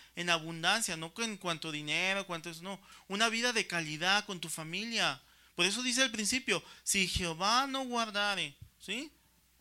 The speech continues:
"la ciudad, en vano velan". Si Jehová no edificare, en vano edifican los constructores. Es por eso que necesitamos meter a Dios en nuestras vidas, para saber cómo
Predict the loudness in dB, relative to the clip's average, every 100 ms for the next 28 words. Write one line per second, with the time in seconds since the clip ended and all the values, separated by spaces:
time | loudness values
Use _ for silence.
0 | _ _ _ _ _ _ _ -2 0 -2
1 | 0 0 0 -2 -2 -2 -2 -4 -4 -4
2 | -6 -8 _ _ -4 0 0 -2 -2 -2
3 | 0 0 4 4 4 0 -4 _ _ -8
4 | -4 -2 -2 -6 -2 0 0 -2 2 4
5 | 4 2 -4 -8 -8 -10 -6 -6 -6 -8
6 | -10 -12 -12 -10 -6 -6 -8 -12 _ _
7 | _ _ -6 -4 -2 -2 -2 -2 0 0
8 | 0 -4 -4 -6 -4 -2 -2 -4 -4 -6
9 | -6 -6 -6 -8 -4 -4 -4 -6 -14 -20
10 | -14 -8 4 4 6 4 2 0 0 -4
11 | -2 -2 -4 -6